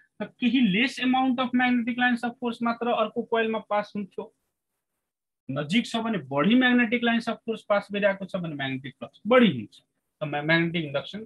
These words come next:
कति हुन्छ? बढी हुन्छ। The separation between primary coil and secondary coil। अर्को हुन्छ यहाँ कि मिडियममा depend गर्छ, कुन मिडियममा राखेको छ, कुन मिडियममा, एयरमा, वाटरमा, त्यो depend गर्छ।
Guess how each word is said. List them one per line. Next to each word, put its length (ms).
कति 160
हुन्छ? 180
बढी 340
हुन्छ। 200
The 60
separation 580
between 320
primary 460
coil 220
and 180
secondary 480
coil। 140
अर्को 320
हुन्छ 260
यहाँ 420
कि 80
मिडियममा 760
depend 320
गर्छ, 200
कुन 360
मिडियममा 480
राखेको 400
छ, 100
कुन 160
मिडियममा, 500
एयरमा, 500
वाटरमा, 520
त्यो 180
depend 320
गर्छ। 240